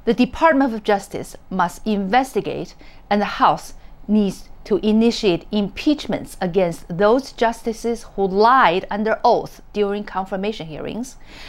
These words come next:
about not overturning Roe, and pursue perjury charges against these lying U S Supreme Court justices.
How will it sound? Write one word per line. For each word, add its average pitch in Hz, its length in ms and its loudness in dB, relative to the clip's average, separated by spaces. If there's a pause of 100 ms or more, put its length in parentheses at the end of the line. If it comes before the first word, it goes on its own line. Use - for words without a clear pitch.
(180)
about 196 300 4
not 208 320 6
overturning 180 760 -6
Roe, 247 400 0 (540)
and 240 400 4 (460)
pursue 220 680 4
perjury 285 520 2
charges 220 520 0
against 185 380 -2
these 190 280 -4
lying 190 480 0 (120)
U 180 180 0
S 165 120 -4
Supreme 165 360 -10
Court 156 360 -8
justices. - 680 -10